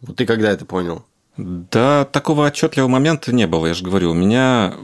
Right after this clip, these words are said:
Speaker 2: просто появилось ощущение, что когда вот коммерческая история, она логически заканчивалась, что можно будет в перерыве там попробовать вот эту.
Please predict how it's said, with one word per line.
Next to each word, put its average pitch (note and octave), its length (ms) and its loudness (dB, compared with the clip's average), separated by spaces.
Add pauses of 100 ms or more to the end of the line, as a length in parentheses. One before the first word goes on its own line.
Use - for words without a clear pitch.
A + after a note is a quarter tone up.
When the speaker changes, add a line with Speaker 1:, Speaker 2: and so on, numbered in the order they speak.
(180)
Speaker 2:
просто A#2 300 -2
появилось F#2+ 460 2
ощущение, A2+ 580 0
что E2+ 420 0
когда F2 380 0
вот D#2+ 320 -4
коммерческая - 640 -2
история, D#2+ 380 -2
она D#2 500 -8 (260)
логически F2+ 600 -2
заканчивалась, D#2+ 680 -2
что - 200 -8
можно F2 300 0
будет F2 260 0
в - 60 -18
перерыве F2 420 0
там - 260 -10 (600)
попробовать E2+ 500 0
вот D#2+ 160 -6
эту. D2+ 340 -6